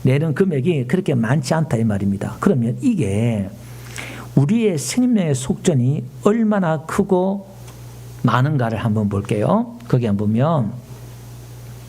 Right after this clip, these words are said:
시편 한번 볼게요. 사십구 편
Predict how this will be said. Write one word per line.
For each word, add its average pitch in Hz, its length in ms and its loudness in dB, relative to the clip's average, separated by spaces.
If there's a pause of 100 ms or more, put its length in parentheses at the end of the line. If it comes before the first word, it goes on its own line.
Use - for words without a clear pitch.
(920)
시편 202 420 2
한번 113 260 0
볼게요. 120 640 0 (1120)
사십구 143 640 0
편 98 280 -2